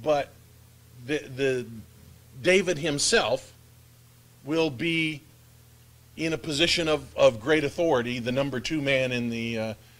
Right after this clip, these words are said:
in the world. And, uh, though that flavor filters through the, the minor, the minor prophets. The seat of power will be the entire wor-, of the entire world will be Jerusalem.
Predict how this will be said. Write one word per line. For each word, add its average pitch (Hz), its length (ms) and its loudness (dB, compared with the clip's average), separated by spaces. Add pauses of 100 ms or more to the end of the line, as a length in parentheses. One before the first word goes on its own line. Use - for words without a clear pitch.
(140)
in 127 160 -6
the 123 60 -2
world. 120 360 2 (680)
And, 107 480 -4
uh, 107 300 2 (460)
though 139 160 2
that 139 240 2
flavor 165 460 4
filters 170 800 0
through 143 460 -2
the, 127 320 0
the 117 180 -2
minor, 120 520 0 (260)
the 113 100 -2
minor 117 300 2
prophets. - 640 -2 (1300)
The 127 60 -4
seat 190 220 4
of 160 80 2
power 160 480 6
will 147 180 -2
be 156 220 0
the 143 160 -2
entire 143 500 4
wor-, 131 300 -2
of 123 260 0
the 127 100 -4
entire 143 320 0
world 127 300 0
will 123 120 -6
be 123 140 -6
Jerusalem. 120 500 -10